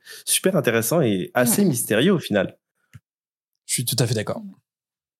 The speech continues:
Speaker 2: En tout cas, euh, malgré la, la critique, euh, d'Hermione, il y avait quand même un lien entre la prédiction de Trelawney et la réalité, puisque lors de sa transe,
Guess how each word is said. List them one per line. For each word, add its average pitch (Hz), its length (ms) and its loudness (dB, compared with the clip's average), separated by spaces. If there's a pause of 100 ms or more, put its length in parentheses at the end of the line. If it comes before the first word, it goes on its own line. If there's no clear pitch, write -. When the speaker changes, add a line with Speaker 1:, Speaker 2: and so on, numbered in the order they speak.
(680)
Speaker 2:
En 214 120 0
tout 214 140 -4
cas, 269 260 4
euh, 190 300 2
malgré 202 360 2
la, 190 300 4
la 180 160 2
critique, - 640 0
euh, 180 220 2
d'Hermione, 208 520 2 (280)
il 180 60 -4
y 202 40 4
avait 185 160 2
quand 214 140 0
même 233 180 4
un 202 140 2
lien 214 200 2
entre 233 280 0
la 180 120 2
prédiction 214 500 0
de 202 240 4
Trelawney 220 580 2
et - 20 2
la 185 140 2
réalité, 190 500 0 (400)
puisque - 340 2
lors 202 300 2
de 208 80 2
sa 190 160 0
transe, 285 500 2